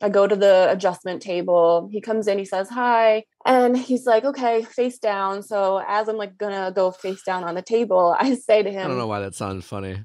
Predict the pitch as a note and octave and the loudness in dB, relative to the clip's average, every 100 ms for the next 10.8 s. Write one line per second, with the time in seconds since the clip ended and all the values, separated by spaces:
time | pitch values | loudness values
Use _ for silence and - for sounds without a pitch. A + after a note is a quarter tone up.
0 | - - - F3 D#3+ D#3+ C3 B2 B2+ B2+ | -16 -20 -8 -4 -2 -2 -2 -2 -2 -2
1 | - A2 A2+ - - - - G4 - A4 | -4 -4 -6 -10 -16 -16 -14 -14 2 4
2 | - G#4+ G#4 F4+ F#4 - _ - - G#3+ | 4 2 2 0 -2 -8 _ -12 -4 0
3 | F#3 G#3+ C4+ - A#2 - - - A#3 A3 | 0 -2 -8 -8 -6 -6 -6 -2 0 2
4 | A3+ A3 G#3+ G#3 G3 F#3 F#3+ F3+ _ _ | 0 0 -4 -10 -10 -6 -6 -6 _ _
5 | - G#3 G3 F#3+ F3+ F#3 - G3+ G3+ F#3 | -2 0 2 0 -4 -4 -2 -2 0 -2
6 | F3+ F3+ F3+ - _ - F#3+ F3+ F#3+ F#3+ | -2 -4 -4 -12 _ -2 0 0 -2 -4
7 | G3 G3 F#3 F3 E3+ F3 G3 E3+ - - | -4 -4 -4 -2 0 0 0 -2 -2 -6
8 | - - - - _ _ _ _ _ _ | -10 -14 -20 -20 _ _ _ _ _ _
9 | A3 A3 G#3 G3+ G3 F#3+ - A3+ G3+ - | 2 4 4 2 -4 -8 -8 -8 -8 -10
10 | - C#4+ D#4 F#4+ A#4+ F#4+ E4+ | 0 0 4 2 2 0 -2